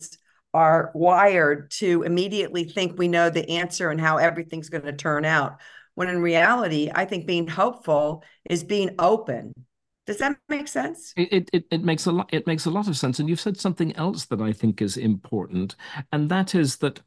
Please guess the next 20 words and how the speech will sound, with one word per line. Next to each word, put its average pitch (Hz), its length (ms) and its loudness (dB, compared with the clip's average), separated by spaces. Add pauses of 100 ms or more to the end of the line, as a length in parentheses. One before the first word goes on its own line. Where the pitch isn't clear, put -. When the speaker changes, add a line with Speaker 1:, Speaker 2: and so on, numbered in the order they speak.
(240)
Speaker 2:
that, - 240 -6
that - 220 -4
hope - 440 -4
means 151 380 2
we 143 140 4
don't 131 320 0
give 113 200 0
up. 95 280 -4 (1300)
I 151 100 -2
think 214 320 0
faithful 196 460 0
people 135 380 -2
sometimes 156 640 -2
get 139 220 -4
into 127 240 -2
a 117 40 0
bit 113 200 -6
of 98 100 -6
a 107 80 -4
bind 90 720 -4